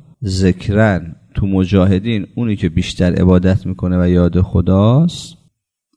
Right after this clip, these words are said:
مجاهدین هستن، خب همه می‌رن جهاد، خیلی هستن، روح جهاد و مبارزه دارن، اما همه حس حال عبادت ندارند.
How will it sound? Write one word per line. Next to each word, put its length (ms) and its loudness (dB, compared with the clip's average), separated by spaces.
مجاهدین 480 2
هستن، 300 0
خب 80 -2
همه 240 0
می‌رن 300 -2
جهاد، 400 0
خیلی 240 0
هستن، 300 0
روح 200 2
جهاد 460 0
و 80 -4
مبارزه 540 0
دارن، 340 -2
اما 160 0
همه 260 2
حس 280 0
حال 260 2
عبادت 880 0
ندارند. 720 -4